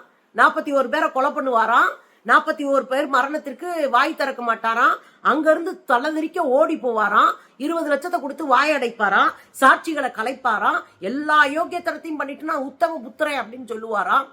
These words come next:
ஆனா எந்த தலைவரும் தன்னுடைய தொண்டர்களை கொல்ல மாட்டார்கள், கொல்-, செத்து போகணும்னு நினைக்க மாட்டாங்க அப்படின்னு சொன்ன முதலமைச்சரை பார்த்து "சி எம் சார்"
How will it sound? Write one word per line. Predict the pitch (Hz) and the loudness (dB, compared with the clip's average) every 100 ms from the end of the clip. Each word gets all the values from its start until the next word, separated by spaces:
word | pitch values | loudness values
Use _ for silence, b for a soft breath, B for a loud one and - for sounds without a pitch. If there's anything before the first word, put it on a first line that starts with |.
| - | 4
ஆனா | 254 240 220 311 415 - _ | 4 4 4 6 6 4 _
எந்த | - 269 349 403 403 | -4 -4 0 0 2
தலைவரும் | 359 330 339 392 | 0 0 -4 -4
தன்னுடைய | 359 311 311 277 269 | -4 -4 -6 -6 -6
தொண்டர்களை | 269 302 370 311 339 - | -4 -2 -2 -2 -4 -4
கொல்ல | 285 302 370 | -4 0 0
மாட்டார்கள், | 359 311 - 247 226 247 - | 2 0 0 -2 -2 -8 -6
கொல்-, | 247 | -6
செத்து | 233 262 262 | -6 -10 -8
போகணும்னு | 302 339 339 330 | -6 -4 -4 -4
நினைக்க | 277 294 | -6 -4
மாட்டாங்க | 285 269 233 214 233 196 b b b | -4 -4 -6 -4 -4 -4 b b b
அப்படின்னு | 208 285 339 339 | -2 -2 -4 -4
சொன்ன | 330 277 | -2 -2
முதலமைச்சரை | 262 330 359 330 294 262 | 0 2 2 -2 -4 -4
பார்த்து | - 311 - 453 - B | -2 -2 0 -2 -2 B
"சி | - 392 427 | -4 2 4
எம் | 427 381 | 4 2
சார்" | 392 403 392 | 4 6 4